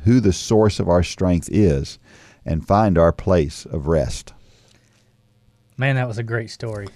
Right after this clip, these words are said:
Speaker 1: <laughs>
Speaker 2: Um, so, so is it Teresia or Teresia?
Speaker 1: I'm not sure.
Speaker 2: I'm
Speaker 1: But
Speaker 2: sure we're gonna get an email
Speaker 1: Yeah, and that's
Speaker 2: telling us.
Speaker 1: okay.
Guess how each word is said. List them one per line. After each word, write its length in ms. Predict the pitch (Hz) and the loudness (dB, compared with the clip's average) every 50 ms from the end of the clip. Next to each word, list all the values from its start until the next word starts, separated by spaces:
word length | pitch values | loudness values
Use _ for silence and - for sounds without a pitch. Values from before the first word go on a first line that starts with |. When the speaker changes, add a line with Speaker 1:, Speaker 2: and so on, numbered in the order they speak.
| - - | -8 -8
Speaker 1:
<laughs> 140 | 98 - - | -8 -6 -4
Speaker 2:
Um, 360 | 131 127 120 117 110 101 98 - _ _ _ _ _ _ _ _ _ _ _ _ _ _ _ _ _ _ _ _ _ _ _ | -4 -4 -2 -4 -4 -8 -12 -18 _ _ _ _ _ _ _ _ _ _ _ _ _ _ _ _ _ _ _ _ _ _ _
so, 220 | _ - - - - _ | _ -18 -16 -16 -16 _
so 180 | - - 131 | -12 -10 -8
is 140 | 120 107 110 | -8 -8 -10
it 80 | 117 _ _ _ | -14 _ _ _
Teresia 640 | - - 180 226 214 - - - 180 202 220 220 240 143 | -12 -12 -10 -10 -10 -10 -8 -6 -6 -4 -4 -6 -6 -6
or 180 | 127 127 120 _ _ | -6 -8 -8 _ _
Teresia? 680 | - - 131 131 139 127 - - 110 104 92 - - _ _ _ _ _ _ _ _ _ - | -12 -10 -8 -6 -8 -8 -10 -14 -16 -16 -18 -18 -20 _ _ _ _ _ _ _ _ _ -8
Speaker 1:
I'm 200 | 101 92 92 92 | -4 -2 0 2
not 340 | 101 107 110 110 - _ - | 4 4 2 2 0 _ -18
sure. 520 | - - - 73 73 73 73 73 80 - _ _ _ _ _ _ _ _ _ - | -18 -12 -10 -8 -8 -8 -8 -10 -12 -16 _ _ _ _ _ _ _ _ _ -10
Speaker 2:
I'm 60 | - 101 | -8 -4
Speaker 1:
But 140 | 82 180 | -2 0
Speaker 2:
sure 120 | 165 180 185 | 2 2 2
we're 120 | 170 147 | 2 2
gonna 180 | 131 131 123 113 | 0 0 -2 -2
get 140 | 110 113 104 | -4 -6 -6
an 100 | 101 101 | -6 -6
email 340 | 98 92 90 87 85 90 - | -8 -10 -12 -16 -18 -16 -10
Speaker 1:
Yeah, 400 | - 85 92 90 87 87 82 85 92 - - | -4 0 0 2 2 2 0 -2 -6 -8 -4
and 100 | 92 123 | -2 -2
that's 140 | 160 - | 0 0
Speaker 2:
telling 120 | - 185 - | -2 -6 -4
us. 60 | - | -4
Speaker 1:
okay. 280 | 160 110 90 95 104 | -4 -4 -4 -6 -8